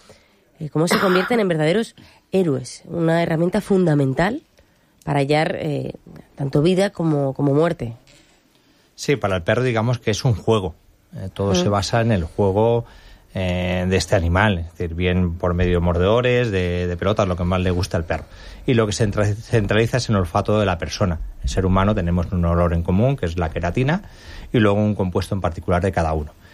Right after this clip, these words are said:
Speaker 2: En el caso de, de los terremotos, lo que buscamos es, eh, personas sepultadas bajo el escombro, y hay que tener un escenario lo más posible a la realidad.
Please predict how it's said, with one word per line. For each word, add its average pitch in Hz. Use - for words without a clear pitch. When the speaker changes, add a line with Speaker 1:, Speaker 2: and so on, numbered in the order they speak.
Speaker 2:
En 107
el 92
caso 113
de, 127
de 123
los 117
terremotos, 117
lo 113
que 104
buscamos 104
es, 104
eh, 98
personas 98
sepultadas 95
bajo 87
el 90
escombro, 113
y 120
hay 110
que 107
tener 107
un 107
escenario 107
lo 107
más 92
posible 95
a -
la 90
realidad. 85